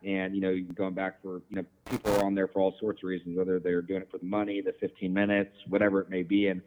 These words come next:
I really went back to change the public's negative percepti-, perception of how I was perceived through all the, uh, all the negativity. And there was just so much negative press out there. And it was like, uh, so I went there, and, and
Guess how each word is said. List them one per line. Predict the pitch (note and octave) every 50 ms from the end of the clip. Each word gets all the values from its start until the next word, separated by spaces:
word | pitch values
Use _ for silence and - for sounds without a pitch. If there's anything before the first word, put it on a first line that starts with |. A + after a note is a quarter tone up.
| - - - - _ - _ _
I | B2+ C3
really | C3+ C3+ C3 B2 A#2
went | A2+ A2+ A2 F#2+ -
back | G#2+ G#2 G2+ G#2 G#2 - - _ _
to | A2 F#2+ F#2 F#2 F2+ - -
change | A2+ G#2 G2 F2+
the | - -
public's | - G2+ F#2+ F2+ G2 F2+ - -
negative | F#2+ F#2 F2+ F#2 F2 -
percepti-, | - F#2 - - F#2+ F#2 F#2 - - G2 - - _ _ _
perception | - G2+ F2+ - G2 F#2+ F#2+ - - G#2 G2
of | F#2 F2 -
how | - F#2+ F#2 G2 -
I | - F#2+
was | F2+ E2+
perceived | - _ G2+ F2 - - - G2 G2 G2+ G#2 - - _ _ _ _
through | - B2+ G2+ G2 G2
all | F#2+ F#2+
the, | F#2 F#2 F2+ F#2
uh, | F2+ F2 F2 E2+ E2+ - _ _ _ _ _ _ _ _ _ _
all | G#2+ A2 G#2
the | G2+
negativity. | F#2+ G2 G#2 G2+ G2 G2+ - - G#2 G2 G2 G#2 G#2+
And | G#2+ G2
there | F#2
was | F#2 F2+ - -
just | G2 - -
so | - G#2+
much | F#2+ F#2 -
negative | - F#2+ F#2 F2+ F2 F2 - _
press | - - F#2+ F#2+ -
out | G2 F#2+ F#2 - -
there. | F#2+ F#2 F#2 F#2
And | F2+ F2 F2 - _ _ _ _ _ _ _ _ _
it | -
was | B2 A2+
like, | G#2+ A2+ A2+ G#2+ G#2 - -
uh, | G#2 G2 G2 G2 - -
so | A2+
I | G#2+
went | G#2+ B2 B2+ A#2+ -
there, | B2 A2+ G#2+ G#2+ G2+
and, | G2 G2 F#2+ - _ -
and | G#2+ G2+ G2 G2 F#2+ F#2+ F2